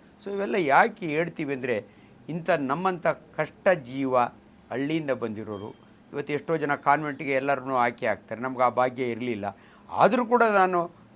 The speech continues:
ಈ ರೀತಿಯಲ್ಲಿ ಬೆಳೆದ್ನಲ್ಲ, ನಿಮಗೂ ಆ ಅವಕಾಶ ಇದೆ ಅಂತ ಮಕ್ಕಳಿಗೆ ಒಂದು ನಿದರ್ಶನ ಹೇಳಲಿಕ್ಕೆ. ನೆಕ್ಸ್ಟ್ ಪಿ ಯು ಸಿ ಬರ್ತೀನಿ, ನ್ಯಾಷನಲ್ ಕಾಲೇಜ್ ಬಸವನಗುಡಿ.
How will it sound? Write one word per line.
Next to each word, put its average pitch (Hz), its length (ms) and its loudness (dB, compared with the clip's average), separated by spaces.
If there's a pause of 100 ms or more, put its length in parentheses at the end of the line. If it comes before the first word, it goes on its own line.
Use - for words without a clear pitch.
ಈ 147 120 -2
ರೀತಿಯಲ್ಲಿ 147 400 -6
ಬೆಳೆದ್ನಲ್ಲ, 135 440 0
ನಿಮಗೂ 170 320 -2
ಆ 165 60 8
ಅವಕಾಶ 120 560 2
ಇದೆ 107 220 -6
ಅಂತ 101 200 -8 (320)
ಮಕ್ಕಳಿಗೆ 123 400 -8
ಒಂದು 104 340 -10 (460)
ನಿದರ್ಶನ 127 460 -10
ಹೇಳಲಿಕ್ಕೆ. 90 560 -16 (500)
ನೆಕ್ಸ್ಟ್ 165 280 -6 (100)
ಪಿ 170 100 -8
ಯು 180 120 0
ಸಿ 156 120 -6
ಬರ್ತೀನಿ, 131 460 -6
ನ್ಯಾಷನಲ್ 127 420 -4
ಕಾಲೇಜ್ 117 340 -4
ಬಸವನಗುಡಿ. 113 600 -8